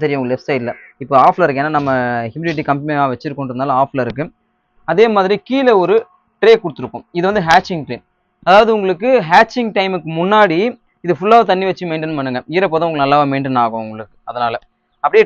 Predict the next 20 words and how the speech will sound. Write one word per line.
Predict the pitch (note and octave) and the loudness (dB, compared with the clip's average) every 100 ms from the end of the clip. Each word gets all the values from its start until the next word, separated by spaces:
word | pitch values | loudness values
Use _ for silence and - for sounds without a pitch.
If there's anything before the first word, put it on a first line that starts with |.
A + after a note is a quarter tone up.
| - | 4
ட்ரேவை | A3+ B3+ | 6 6
நம்ம | G#3+ E3 | 4 -4
வெளியே | F3 G3 | -2 0
எடுத்து | E3+ D3 C#3 | -2 -4 0
காட்டுறோம் | C#3 C3 | 0 -2
உங்களுக்கு. | A#2+ A#2 D#3 D#3 | -8 -10 -12 -12
இந்த | C#3+ | -10
ட்ரேவோட | F#3+ G#3+ G3 D#3 | -2 0 2 0
ஃபிளக் | D#3 D#3+ D3+ F#3 D3 | -2 -2 -2 -8 -8
இங்க | C#3+ E3 - _ | -6 -6 -6 _
பாக்ஸ்ல | C3+ D3 E3 C#3 | -4 -4 _ -6
ரைட் | D#3+ - | -4 -4
சைடுல | D3+ B2+ B2 | -8 -6 -6
இருக்கும். | B2+ C3 D#3 _ _ _ _ - | -4 -6 -8 _ _ _ _ -12
அதை | A#2+ D#3 | -4 0
கழட்டிட்டு | F#3 F#3 F3+ G3 | 0 0 -4 -4
நம்ம | D3+ C3 | -4 -4
எடுத்தோம்னா | C3+ C3+ D3 F3 - C3 | -6 -8 -8 -8 -10 -12
ஈஸியா | B2 C3+ | -8 -6
வந்துரும். | A#2+ A#2 - | -6 -8 -12